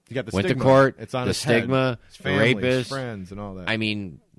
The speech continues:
Speaker 2: we call O J Simpson the murderer right now. He was found not guilty.
Speaker 1: Yeah, he did that shit.
Speaker 2: Yeah. <laughs> But it's, it's the, it's, and I, I,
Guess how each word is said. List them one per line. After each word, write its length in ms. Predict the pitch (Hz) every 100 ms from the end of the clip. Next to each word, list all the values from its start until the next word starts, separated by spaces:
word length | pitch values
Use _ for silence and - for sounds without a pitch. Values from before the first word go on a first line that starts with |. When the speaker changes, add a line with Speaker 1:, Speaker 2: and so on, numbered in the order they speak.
| 50
Speaker 2:
we 200 | 76 95
call 300 | - 87 113
O 140 | 101 110
J 180 | 120 123
Simpson 360 | 127 127 139
the 40 | 143
murderer 400 | 151 170 135 90
right 200 | 85 82
now. 180 | 73 67
He 140 | 80
was 140 | 95 104
found 220 | 123 127
not 180 | 135 135
guilty. 420 | 156 185 73 - _ _ _ _ _ _ _
Speaker 1:
Yeah, 80 | 110
he 100 | 98
did 200 | 92 80
that 120 | 80
shit. 120 | - 143 _
Speaker 2:
Yeah. 200 | 95 87
<laughs> 60 | - 494 - - 1077 - - - - - - 508 - 523 - 508 - - - - - -
But 260 | 147 139 - - - - - - - - - - - - 427 _ 480 - - - _ - _ _ _ _ _ -
it's, 380 | 113 - - 240 - - - - - - - - 539 - 415 -
it's 240 | 127 - -
the, 320 | 139 135 135 120
it's, 320 | 90 123 -
and 220 | - 120 117
I, 160 | 110 98
I, 480 | 80 98 101 107